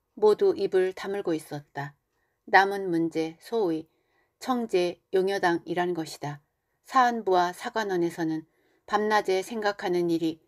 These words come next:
어찌하면 안평대군의 여당을 찾아내어 찾아낸다는 것보다도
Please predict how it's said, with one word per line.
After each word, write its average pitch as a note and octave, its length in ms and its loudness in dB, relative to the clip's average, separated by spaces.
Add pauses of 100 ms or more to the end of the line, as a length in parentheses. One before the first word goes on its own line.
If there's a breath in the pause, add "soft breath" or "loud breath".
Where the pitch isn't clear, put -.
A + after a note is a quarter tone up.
(320)
어찌하면 G3+ 680 0
안평대군의 F#3+ 1000 -2
여당을 F3 500 0
찾아내어 E3 640 -6 (720)
찾아낸다는 F#3 880 2
것보다도 D#3+ 720 -8